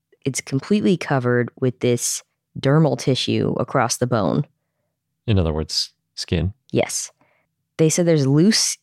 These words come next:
Speaker 1: flaps of skin around the right ankle, too, and that's flapped out away from the body. And there you can see the internal surface of the skin instead of the external surface. It's, like, pulled down and flipped inside out.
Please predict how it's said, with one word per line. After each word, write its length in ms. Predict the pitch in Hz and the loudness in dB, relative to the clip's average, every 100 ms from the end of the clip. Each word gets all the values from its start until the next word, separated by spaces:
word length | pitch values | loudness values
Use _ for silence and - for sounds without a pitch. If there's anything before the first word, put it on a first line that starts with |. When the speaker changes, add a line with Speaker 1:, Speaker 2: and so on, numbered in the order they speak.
| _ _ | _ _
Speaker 1:
flaps 420 | - 156 147 - | -2 -2 0 -2
of 80 | 139 | -2
skin 460 | - 160 139 127 - | -2 2 2 2 0
around 320 | 135 131 127 | 0 2 2
the 80 | 123 | 0
right 320 | 131 151 - 135 | 0 -2 -2 0
ankle, 540 | 127 127 123 120 147 | 2 2 -2 -4 -6
too, 180 | - 151 | -4 0
and 160 | 131 123 | 2 0
that's 220 | 120 - | -2 -6
flapped 460 | - 151 151 156 - | -4 -2 -2 -2 -2
out 260 | 143 139 | 0 0
away 260 | 131 135 160 | 0 2 2
from 220 | - 135 | 0 0
the 60 | 120 | 0
body. 400 | 117 113 117 139 - _ _ _ _ _ _ _ | 0 -2 0 -2 -4 _ _ _ _ _ _ _
And 120 | 139 | 0
there 100 | 143 | 2
you 100 | 143 | 2
can 120 | 139 | 0
see 160 | 127 139 | 0 0
the 120 | 127 | 0
internal 500 | 143 147 147 147 139 | 2 2 2 2 2
surface 420 | 131 - 127 120 123 | 0 0 -2 -2 -2
of 120 | 113 | -4
the 60 | |
skin 300 | 123 - 117 120 | -4 -2 -2 0
instead 300 | 127 - 120 | -4 -2 -2
of 80 | |
the 140 | 113 117 | 0 -2
external 460 | 135 - - - | -2 -6 -10 -8
surface. 460 | - - - 135 - _ _ _ - | -6 -8 -4 -4 -4 _ _ _ -8
It's, 100 | - | -6
like, 160 | - | -6
pulled 260 | - 139 123 | -4 -4 0
down 220 | 127 120 | 0 0
and 120 | - | -2
flipped 380 | - - 139 - | -4 -2 -2 0
inside 340 | 127 123 120 113 | 0 0 0 0
out. 240 | 110 107 | -2 -4